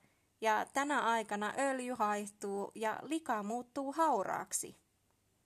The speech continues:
Kun kello sitten Uri Gellerin pyynnöstä haetaan piirongista esiin, lika rapisee irti ja rikkinäiseksi luultu kello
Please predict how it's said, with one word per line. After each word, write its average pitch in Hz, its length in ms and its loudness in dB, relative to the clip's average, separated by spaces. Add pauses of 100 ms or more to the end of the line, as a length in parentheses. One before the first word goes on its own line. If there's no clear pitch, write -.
(640)
Kun 339 320 2
kello 349 300 4
sitten 233 540 -2
Uri 240 280 0
Gellerin 208 600 -2
pyynnöstä 214 680 -2 (160)
haetaan 202 440 2
piirongista 208 720 -2
esiin, 220 600 -4 (520)
lika 320 340 2
rapisee 202 560 -2
irti 285 540 -4 (320)
ja 240 360 2
rikkinäiseksi 240 880 -2
luultu 233 260 -2
kello 190 500 0